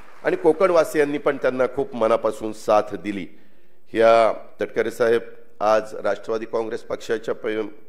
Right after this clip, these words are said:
प्रमुख नेत्यांच्यापैकी एक आहेत. पक्षाची ध्येय धोरणं असू द्यात, वाटचाल असू द्यात, ही ठरवण्याच्या बाबतीमध्ये त्यांचं महत्त्वाचं योगदान असतं. रायगड जिल्ह्याच्या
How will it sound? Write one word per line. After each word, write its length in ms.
प्रमुख 300
नेत्यांच्यापैकी 800
एक 180
आहेत. 140
पक्षाची 420
ध्येय 300
धोरणं 360
असू 160
द्यात, 240
वाटचाल 440
असू 220
द्यात, 240
ही 60
ठरवण्याच्या 560
बाबतीमध्ये 600
त्यांचं 300
महत्त्वाचं 520
योगदान 420
असतं. 420
रायगड 360
जिल्ह्याच्या 720